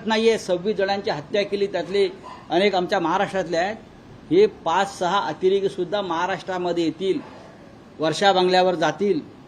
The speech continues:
आणि भाजपमध्ये प्रवेश घेतील, आपल्याला कळणार नाही. कुठे गेले? सापडत नाहीत, भाजपमध्ये गेले. ही भाजपचं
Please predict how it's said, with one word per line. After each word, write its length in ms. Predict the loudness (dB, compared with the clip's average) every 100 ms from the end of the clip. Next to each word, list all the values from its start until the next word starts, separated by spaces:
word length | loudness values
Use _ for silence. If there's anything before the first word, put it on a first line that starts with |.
| -20 -16 -6
आणि 140 | -6
भाजपमध्ये 600 | -4 -4 -4 -2 -2 0
प्रवेश 400 | 0 6 8 8
घेतील, 320 | 6 6 4
आपल्याला 340 | 2 0 -2 -2
कळणार 460 | 0 0 0 0
नाही. 340 | -2 0 -2 -4 -8 -20 -2
कुठे 180 | 8 8
गेले? 240 | 8 4
सापडत 420 | 2 0 2 0
नाहीत, 200 | 2 0 -2
भाजपमध्ये 500 | -4 -2 0 0 -2
गेले. 240 | -4 -10 -18 -20 -20 -20 -20 -20 -20 -20 -20 -20 -20 -20 -20 -10 -2
ही 80 | 0
भाजपचं 580 | 2 0 -2 -4 -6